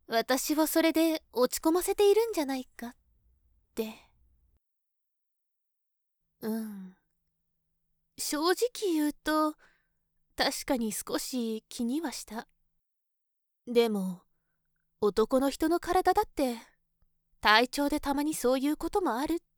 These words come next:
て言うし、一回で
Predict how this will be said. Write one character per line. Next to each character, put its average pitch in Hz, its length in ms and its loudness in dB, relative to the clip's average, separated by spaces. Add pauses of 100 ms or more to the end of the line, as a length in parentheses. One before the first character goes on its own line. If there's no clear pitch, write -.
(140)
て 220 140 0
言 214 180 -6
う 269 60 -4
し、 233 360 -6 (920)
一 254 200 -8 (120)
回 381 200 -2
で 233 360 0